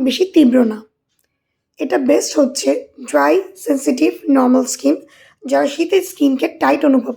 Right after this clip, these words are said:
করেন। শীতে সকালে স্কিনকে রিফ্রেশ করতে চাইলে Cosrx is perfect। ফেস ওয়াশ নাম্বার টু, Some by Me এইচ এ, বি এইচ এ, পি এইচ এ থার্টি ডেজ মিরাকল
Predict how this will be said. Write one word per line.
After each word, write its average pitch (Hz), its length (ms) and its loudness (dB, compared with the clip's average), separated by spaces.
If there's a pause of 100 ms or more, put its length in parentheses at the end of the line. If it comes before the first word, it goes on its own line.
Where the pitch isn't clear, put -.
(100)
করেন। 226 220 -12 (300)
শীতে 349 260 -2 (140)
সকালে 302 280 0 (120)
স্কিনকে 311 300 2 (100)
রিফ্রেশ 339 320 0 (140)
করতে 262 300 0
চাইলে 247 260 0 (180)
Cosrx 269 420 -2 (160)
is 370 60 -10 (160)
perfect। 240 440 -4 (160)
ফেস 392 240 0
ওয়াশ 370 160 -6 (120)
নাম্বার 262 220 4 (140)
টু, 294 100 0 (1040)
Some 320 240 2
by 370 180 2
Me 359 100 6 (220)
এইচ 302 180 4 (100)
এ, - 100 4
বি 285 160 6
এইচ 277 200 -2
এ, - 80 -6
পি 294 160 2
এইচ 262 160 -2
এ - 80 0
থার্টি - 260 -6
ডেজ 339 140 2 (100)
মিরাকল 294 300 2